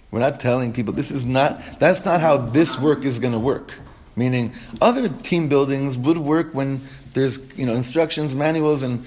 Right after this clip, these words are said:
there's mussar shmuz, and that's not, that's not what's gonna happen over here. This is much bigger than all of this. Like, the purpose of this is to get out of Egypt.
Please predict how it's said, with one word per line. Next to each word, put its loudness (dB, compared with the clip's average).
there's -2
mussar 0
shmuz, -2
and -8
that's 0
not, -2
that's 0
not 0
what's -2
gonna -2
happen -2
over -6
here. -6
This 0
is 0
much -2
bigger 0
than -6
all -4
of -10
this. -4
Like, -14
the -6
purpose -4
of -4
this -2
is -4
to -6
get 0
out 2
of -6
Egypt. -6